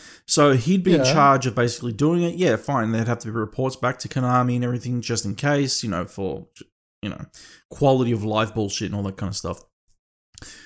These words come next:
Speaker 1: and quality assurance, I should say. But the thing is, um, it, it, it's, it's stu-, it would be stupid it would be terrible. It would not be good for business if he got offered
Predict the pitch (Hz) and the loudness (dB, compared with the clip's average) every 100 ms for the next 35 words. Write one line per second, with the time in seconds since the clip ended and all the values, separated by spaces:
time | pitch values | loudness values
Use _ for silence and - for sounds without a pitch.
0 | _ 123 - 131 120 110 104 98 90 101 | _ -4 0 2 4 2 -4 -6 -6 -8
1 | 98 92 - 71 - - - - 180 156 | -8 -8 -8 -8 -12 -20 -20 -2 0 2
2 | 170 180 170 156 135 - 139 139 139 139 | 2 4 4 2 0 -2 4 4 4 2
3 | 127 117 - _ _ _ _ _ _ _ | -4 -6 -12 _ _ _ _ _ _ _
4 | _ _ _ _ 147 156 160 156 151 - | _ _ _ _ 2 2 2 2 0 0
5 | 160 147 - - - - _ _ _ _ | 0 0 0 0 -2 -6 _ _ _ _
6 | _ - - 196 156 151 160 151 - - | _ -4 0 0 4 6 6 4 2 0
7 | 185 113 - - _ _ _ _ _ 143 | 0 -2 -8 -10 _ _ _ _ _ -2
8 | 135 143 131 120 135 127 - - 139 156 | 2 2 0 2 2 2 -4 -2 2 6
9 | 175 131 117 113 123 - 127 131 160 190 | 6 4 0 -2 -4 -4 -2 2 4 2
10 | 160 123 151 151 120 139 123 113 101 - | -2 2 2 2 0 2 2 0 -2 -2
11 | - - _ 131 - - 107 139 143 143 | -4 -8 _ -6 -6 -10 0 2 4 2
12 | - 135 123 123 101 101 | 4 2 2 -2 -2 -4